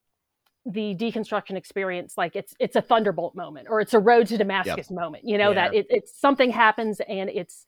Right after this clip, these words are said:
Speaker 1: there's that tipping point and everything changes. And for other people, it's very gradual and there's sort of a chipping away and a coming to terms with it. And that's how it was for me. Um, so something that happened very, ve-, very early on for me was, um, in two thousand eight, um,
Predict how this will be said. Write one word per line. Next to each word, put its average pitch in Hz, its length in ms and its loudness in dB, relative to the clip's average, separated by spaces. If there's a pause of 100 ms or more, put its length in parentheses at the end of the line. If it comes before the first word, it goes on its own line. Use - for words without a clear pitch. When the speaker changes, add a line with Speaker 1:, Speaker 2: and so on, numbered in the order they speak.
(180)
Speaker 1:
there's 202 180 2
that - 240 -2
tipping 247 340 0
point 214 260 -4
and 202 80 -4
everything 185 360 -4
changes. 170 420 -12
And 202 120 -8
for 214 120 0
other 226 200 0
people, 202 380 -8
it's 175 120 -10
very 180 220 -6
gradual 170 680 -8 (480)
and 220 80 -2
there's 214 160 -2
sort 208 140 -2
of 180 100 -6
a 180 40 -8
chipping 202 400 -6
away 180 260 -2
and 170 100 -8
a 175 40 -10
coming 185 240 -8
to 165 80 -8
terms 175 300 -10
with 175 100 -10
it. 240 80 -4
And 262 80 -2
that's 285 180 -4
how 226 100 -2
it 180 80 -4
was 185 200 -6
for 165 140 -12
me. 151 260 -16 (440)
Um, 220 200 -4
so 240 180 0
something 294 340 -2
that 190 100 -2
happened 190 320 -4
very, 190 500 -4
ve-, 185 160 -8 (300)
very 247 260 -2
early 185 260 0
on 185 200 -2
for 202 120 -10
me 175 200 -8
was, 175 280 -6
um, 185 280 -6
in 196 180 -8
two 247 240 -10
thousand 208 600 -6
eight, 185 380 -10 (180)
um, 180 340 -8